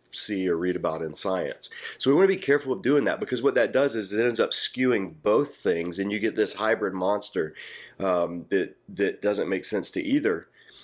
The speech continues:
instead of seeing the beauty of each on its own. So scientific discovery of the world is one thing, literary discovery of the inspired word is another thing. And at the end of the day, they don't contradict, but they also don't fit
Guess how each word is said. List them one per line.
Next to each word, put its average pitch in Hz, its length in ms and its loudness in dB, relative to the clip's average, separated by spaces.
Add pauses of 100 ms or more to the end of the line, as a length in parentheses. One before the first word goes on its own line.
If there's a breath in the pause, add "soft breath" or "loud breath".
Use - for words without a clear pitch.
(200 loud breath)
instead 104 360 2
of 98 120 -2
seeing 110 340 0
the 101 60 2
beauty 98 360 0
of 85 140 -2
each - 420 -4
on 90 160 0
its - 180 -4
own. 85 340 -2
So 87 420 0 (300)
scientific 107 540 -2
discovery 98 420 0
of 80 100 -4
the 92 60 0
world 104 340 2
is 92 140 -2
one 107 200 0
thing, 85 300 0 (420 loud breath)
literary 107 600 4
discovery 95 520 0
of - 140 -2
the 82 100 -4 (560)
inspired 104 600 2
word 98 240 2
is 85 140 -2
another 98 320 2
thing. 76 260 -6
And 101 100 0
at 120 100 2
the 127 100 2
end 139 120 0
of 110 100 4
the 104 80 2
day, 127 220 2
they 110 120 4
don't 117 280 0
contradict, 110 920 0 (460 loud breath)
but 117 180 4
they 113 140 4
also 131 380 4
don't 113 400 2 (340)
fit - 480 0